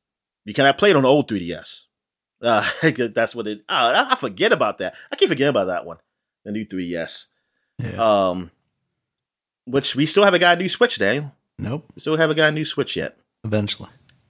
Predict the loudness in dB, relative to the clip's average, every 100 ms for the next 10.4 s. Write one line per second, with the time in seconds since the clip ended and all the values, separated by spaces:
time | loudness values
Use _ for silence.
0 | _ _ -8 0 4 6 6 6 4 4
1 | 4 4 6 6 4 4 4 2 -2 -6
2 | -8 -12 -14 -20 _ _ _ _ _ -14
3 | 0 4 4 2 -6 -10 _ 0 4 2
4 | 2 -8 -8 -10 -8 -8 -10 _ _ _
5 | 0 0 0 -4 -2 0 0 0 2 2
6 | 2 2 2 2 2 4 2 0 -2 0
7 | 2 2 0 -8 -10 -10 -4 0 0 2
8 | 2 4 2 2 0 0 0 0 0 2
9 | 2 2 2 2 2 0 0 -2 -2 -4
10 | -4 -4 -10 -10